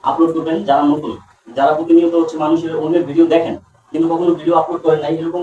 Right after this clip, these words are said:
অনেক লোক আছেন যে যারা কখনোই হচ্ছে ভিডিও আপলোড করেন নাই। তো হঠাৎ করে হয়তো মনে হচ্ছে যে একটি ভিডিও আপনার আপ-, আপলোড করবেন। তো সেই প্রসেসটাই হচ্ছে গিয়ে আজকে আমি দেখাবো স্ক্রিন রেকর্ডের মাধ্যমে যে আপনারা, আহ, YouTube চ্যানেলে কিভাবে একটি ভিডিও আপলোড করবেন।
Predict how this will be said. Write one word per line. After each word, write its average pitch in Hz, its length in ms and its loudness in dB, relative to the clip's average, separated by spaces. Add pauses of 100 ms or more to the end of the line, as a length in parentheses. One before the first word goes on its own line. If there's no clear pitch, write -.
অনেক 202 400 -4
লোক 170 160 2
আছেন 147 260 -2 (380)
যে 143 260 -2
যারা 156 420 4 (120)
কখনোই 175 300 0
হচ্ছে 170 160 -2
ভিডিও 156 180 2
আপলোড - 220 -2
করেন 156 180 2
নাই। 143 180 -4
তো 147 280 0 (500)
হঠাৎ 160 260 -2
করে 165 140 4
হয়তো 151 260 0
মনে 156 180 0
হচ্ছে 156 200 -2
যে 151 100 0
একটি 151 200 0
ভিডিও 147 240 -4
আপনার 147 320 -2 (280)
আপ-, 143 200 -2
আপলোড 160 300 2
করবেন। 143 300 -2 (340)
তো 139 300 -2
সেই 214 460 -2 (400)
প্রসেসটাই 220 420 2
হচ্ছে 190 220 -2
গিয়ে 175 100 2
আজকে 170 180 -2
আমি 160 120 0
দেখাবো 151 480 0
স্ক্রিন 165 220 -4
রেকর্ডের 151 240 -2
মাধ্যমে 127 420 -6
যে 143 200 -6
আপনারা, 330 340 2
আহ, - 640 -4
YouTube 208 240 -4
চ্যানেলে 156 500 0
কিভাবে 202 260 2
একটি - 120 -8
ভিডিও 147 220 4
আপলোড 147 220 -4
করবেন। 160 220 -14